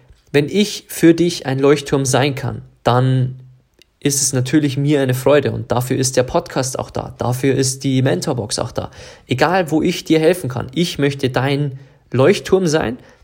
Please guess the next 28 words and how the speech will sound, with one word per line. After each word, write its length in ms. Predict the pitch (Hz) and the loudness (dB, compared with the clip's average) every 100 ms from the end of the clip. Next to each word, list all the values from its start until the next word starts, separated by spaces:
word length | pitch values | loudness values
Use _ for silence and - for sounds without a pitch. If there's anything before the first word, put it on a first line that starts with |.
| - | -2
dass 200 | 127 - | -2 0
du 360 | 143 139 135 - - - | 2 4 2 -6 -8 -4
an 100 | 131 | -2
schlechten 420 | 139 165 - 151 | 2 2 2 -6
Tagen 360 | 170 160 156 | -2 -2 -2
an 120 | 135 143 | -4 -6
Sprüche 380 | - 160 160 | 0 0 2
denkst 320 | 127 113 - - | -2 -2 -6 -4
von 240 | 120 117 | -2 0
mir 240 | 120 117 - | -2 -4 -8
oder 560 | - 135 139 135 135 135 - | -2 0 2 2 0 -4 -16
an 140 | - 135 | -6 -4
Sprüche 480 | 135 143 156 151 - | -2 -2 0 0 0
aus 220 | 151 - | -4 -2
diesem 260 | 151 147 | -2 -2
Podcast 640 | 135 156 - - - - - | -2 -4 -4 -10 -10 -10 -2
oder 200 | 139 135 | 0 2
dass 220 | 139 139 | 2 0
du 300 | 147 147 139 - - - | 0 0 0 -4 -20 -20
an 320 | - 135 143 131 | -6 -2 -2 0
gewisse 600 | 139 156 - 147 143 143 | 2 2 2 4 4 2
Blog-Episoden 1160 | 143 165 175 - - 131 143 127 135 127 113 | 2 2 2 -6 -4 -2 0 0 0 0 -2
denkst, 400 | 117 110 110 - | 0 -2 -2 -6
die 140 | - 131 | -2 0
du 200 | 135 127 | 0 2
gelesen 460 | 131 143 151 131 | 2 2 0 -2
hast 300 | 117 120 - | -2 -4 -4
und 320 | 135 131 131 | -2 0 0